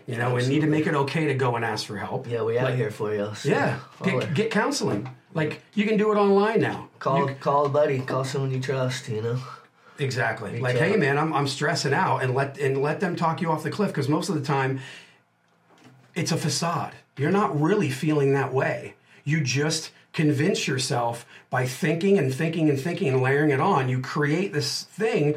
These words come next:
Speaker 1: that's looks this big, but it's really just small, and you just need to push past it.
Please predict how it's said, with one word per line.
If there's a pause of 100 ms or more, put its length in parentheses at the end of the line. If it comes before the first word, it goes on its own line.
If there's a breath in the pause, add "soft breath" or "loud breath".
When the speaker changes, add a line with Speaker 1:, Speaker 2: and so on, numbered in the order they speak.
(340 loud breath)
Speaker 1:
that's (420)
looks
this
big,
but
it's
really
just
small,
and
you
just
need
to
push
past
it.